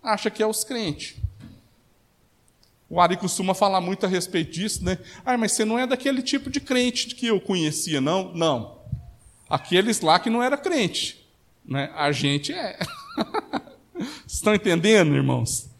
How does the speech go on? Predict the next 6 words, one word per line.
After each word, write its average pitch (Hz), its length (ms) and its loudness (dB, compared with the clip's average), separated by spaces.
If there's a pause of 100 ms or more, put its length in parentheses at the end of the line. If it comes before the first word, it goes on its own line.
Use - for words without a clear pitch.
(340)
Né? 160 360 4
Então 208 320 4
a 220 40 8
gente 226 340 4
tem 214 200 6
que 226 500 4